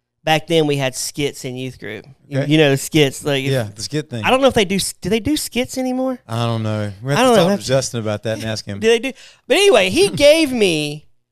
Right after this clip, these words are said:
Speaker 1: what, he said, "Whatever you wanna do skit-wise, you create it, you come in and do it. You get the players that you wanna be in it." So I would come up with
Speaker 2: Script writer, producer, director.
Speaker 1: ev-,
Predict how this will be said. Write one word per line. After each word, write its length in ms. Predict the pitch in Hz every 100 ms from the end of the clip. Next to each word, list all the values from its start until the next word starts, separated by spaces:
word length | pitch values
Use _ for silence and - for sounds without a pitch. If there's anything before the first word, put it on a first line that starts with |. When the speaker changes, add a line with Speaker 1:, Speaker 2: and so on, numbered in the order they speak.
| _ _ _ _ _ _
Speaker 1:
what, 280 | 190 226 262
he 140 | 233
said, 180 | 226 220
"Whatever 300 | 190 226 220
you 120 | 220 202
wanna 100 | 180
do 120 | 170
skit-wise, 560 | - 175 151 143 139 180
you 60 |
create 420 | - 196 160 156 165
it, 140 | 156
you 160 | 170 170
come 200 | 170 151
in 120 | 143
and 80 | 139
do 200 | 139 123
it. 120 | -
You 120 | 160
get 200 | 160 165
the 80 | 151
players 480 | - 160 156 156 151
that 100 | -
you 180 | 151
wanna 180 | 151 143
be 220 | 139 151
in 120 | 175 180
it." 120 | - - _ _ -
So 180 | - -
I 220 | 160 170
would 240 | 190 180 -
come 220 | 170 160
up 200 | 151 151
with 180 | 143 139
Speaker 2:
Script 160 | 143 139
writer, 400 | 131 131 127 123
producer, 560 | 117 131 135 - 135
director. 500 | 117 127 127 127 123
Speaker 1:
ev-, 160 | 175